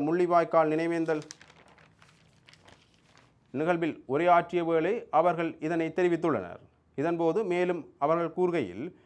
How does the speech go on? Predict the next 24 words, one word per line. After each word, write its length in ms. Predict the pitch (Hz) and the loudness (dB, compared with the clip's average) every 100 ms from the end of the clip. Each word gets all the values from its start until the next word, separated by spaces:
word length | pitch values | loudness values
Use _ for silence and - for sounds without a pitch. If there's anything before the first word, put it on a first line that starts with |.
| _ _ - | _ _ -4
இலங்கையில் 540 | 131 170 160 160 226 120 120 | -2 2 2 0 -2 -2 0
மனித 240 | 147 196 214 | 0 0 0
உரிமை 200 | 202 190 175 | -2 0 -2
மீறல்களின் 460 | 170 170 170 160 127 - - | -2 -4 -4 -4 -8 -8 2
அளவு 280 | 160 180 208 233 | 4 4 2 -2
குறைவடையவில்லை 580 | 196 185 180 175 175 170 165 | -2 0 2 2 0 -2 -2
என 80 | 165 160 | -4 -2
தெரிவித்துள்ள 460 | 170 170 175 170 127 - _ _ _ | -4 -2 -2 0 0 -2 _ _ _
ஹிரோ 180 | 151 185 165 135 | 0 4 4 2
மேற்கிக்கான 560 | 165 165 165 175 165 151 | -2 -4 -2 2 2 4
நாடாளுமன்ற 500 | 147 170 175 175 170 170 | 6 6 6 4 -2 -2
உறுப்பினர் 360 | 160 160 143 - _ _ _ - | -2 -2 -2 -4 _ _ _ -2
ஹெரத் 280 | 151 190 190 | 2 2 2
தோமஸ், 400 | 180 170 156 117 - _ _ 120 | 0 2 0 -2 -10 _ _ -6
இந்த 140 | 160 170 170 | 0 2 4
வருடத்தின் 440 | 170 165 170 135 165 | 4 2 -2 -2 0
தொடக்கத்தில் 540 | 151 165 160 156 220 208 | 2 4 2 -2 -6 -2
பிரிட்டன் 340 | 185 170 160 - 131 | -2 -2 -4 -2 2
அரசாங்கம் 560 | 160 165 165 160 226 233 | 2 2 0 0 -4 -2
போர் 220 | 190 185 | -2 -2
குற்றவாளிகளுக்கு 760 | 180 170 180 175 170 170 165 170 | -4 0 2 4 2 -2 -2 -4
எதிரான 320 | 170 170 156 160 | 0 0 2 2
தடைகளை 300 | 165 165 226 | 2 0 -2
விதித்தது. 400 | 214 147 - 78 | -2 -4 -6 -14